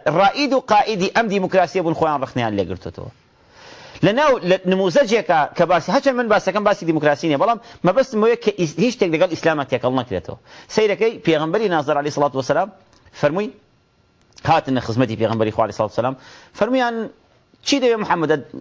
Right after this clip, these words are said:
ئەتکەین بە گەورەی خۆمان، ژنی جوان تەوێ ئەدەینێ، سەرۆت و سامانی باش تەوێ، ئەتکەین بە پاشا، بەس واز لە پرۆژەکانمان بێنە،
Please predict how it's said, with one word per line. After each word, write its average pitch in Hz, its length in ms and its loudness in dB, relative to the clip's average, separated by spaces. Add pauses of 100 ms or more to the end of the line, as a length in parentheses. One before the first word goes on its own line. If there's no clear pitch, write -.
ئەتکەین 175 340 0
بە 156 80 4 (180)
گەورەی 139 300 2
خۆمان، 127 320 0 (240)
ژنی 147 220 2
جوان 139 220 0
تەوێ 127 200 2
ئەدەینێ، 117 360 0
سەرۆت 120 160 -2
و 117 100 -10
سامانی 120 280 -2
باش 113 240 0
تەوێ، 117 180 0
ئەتکەین 294 240 0
بە 269 120 4
پاشا، 277 340 2 (400)
بەس 294 180 4
واز 302 220 6
لە 277 100 4
پرۆژەکانمان 220 760 0
بێنە، 95 240 -4